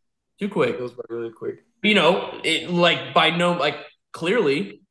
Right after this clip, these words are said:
Speaker 1: there were people there before us. There are gonna be people here after us. And that's the other thing I tell people about the game. Like,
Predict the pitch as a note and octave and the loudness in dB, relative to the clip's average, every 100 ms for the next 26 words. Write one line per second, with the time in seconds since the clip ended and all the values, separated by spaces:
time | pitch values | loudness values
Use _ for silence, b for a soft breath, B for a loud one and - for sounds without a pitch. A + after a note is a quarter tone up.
0 | _ _ _ - C#3 E3 D#3+ F#3 E3+ E3+ | _ _ _ -6 0 0 0 -2 -2 2
1 | F3 D3+ D#3+ F3+ F3 F3 D#3 D3+ D3+ E3 | 2 0 -2 -2 -2 -6 -6 -10 -6 0
2 | D#3 D3 D3 B2+ A2+ - - D3+ D3+ - | 2 2 0 -4 -12 -14 -18 -6 -4 0
3 | F3 D3 D3+ C#3 B2 C#3 B2+ C3 B2 B2 | 0 0 -2 -2 -2 -2 -2 -6 -4 -2
4 | A#2+ A#2 A#2+ A#2+ A#2+ B2 A#2 | 0 -2 -4 -4 -4 -4 -6